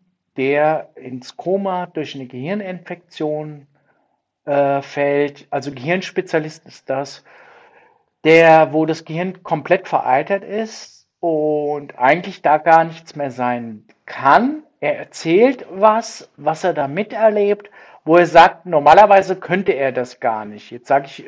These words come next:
sagst du, warum, ähm, hat er denn darüber erzählen können, wenn er angeblich tot war? Er war ja nicht tot. Doch, er war schon tot. Er ha-, war ja, ähm, Gehirnspezialist. Er hat sich,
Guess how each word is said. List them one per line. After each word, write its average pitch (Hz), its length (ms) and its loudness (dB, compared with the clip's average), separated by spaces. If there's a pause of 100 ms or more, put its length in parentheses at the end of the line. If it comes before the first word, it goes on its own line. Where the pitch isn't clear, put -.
sagst 143 360 -6
du, 135 80 -10
warum, 156 340 -8 (120)
ähm, 143 420 -8 (100)
hat 147 140 -10
er 160 80 -2
denn 147 220 -8
darüber 131 320 0
erzählen 262 420 -2
können, 135 220 -8
wenn 120 100 -8
er 120 120 -8
angeblich 120 440 -16
tot 110 300 -16
war? 98 160 -8
Er 98 100 -14
war 143 120 -4
ja 196 180 -10
nicht 107 240 -20
tot. 95 280 -18 (600)
Doch, 185 400 -6
er 117 160 -10
war 127 180 0
schon 165 340 -10
tot. 120 320 -12
Er 123 200 -12
ha-, 143 120 -4
war 135 120 2
ja, 147 420 -2
ähm, 135 160 -10
Gehirnspezialist. 208 1040 -6
Er 147 140 -6
hat 165 180 -8
sich, - 340 -16